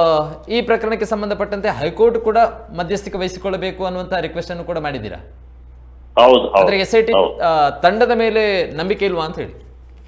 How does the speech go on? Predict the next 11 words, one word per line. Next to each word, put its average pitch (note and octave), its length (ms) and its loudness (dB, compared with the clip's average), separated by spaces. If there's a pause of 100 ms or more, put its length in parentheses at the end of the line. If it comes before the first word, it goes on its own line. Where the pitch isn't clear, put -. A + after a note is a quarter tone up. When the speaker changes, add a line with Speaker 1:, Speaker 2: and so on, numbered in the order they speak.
(380)
Speaker 1:
ವಕೀಲರಿಗೆ? A#2+ 420 -8 (400)
Speaker 2:
ತಂಡದಲ್ಲಿ G3 420 6
ನಂಬಿಕೆ B2+ 360 6
ಅಲ್ಲ, F#2+ 200 6 (680)
Speaker 1:
ಹ್ಮ್. A#2 180 -10 (240)
Speaker 2:
ಇದು D3 140 4
ಬಹಳ C#3+ 340 8
ದೊಡ್ಡ A3 380 4 (520)
ಕೇಸ್ G2+ 280 4
ಇದು. D#2+ 200 -2 (460)
Speaker 1:
ಓಕೆ. F2+ 300 -12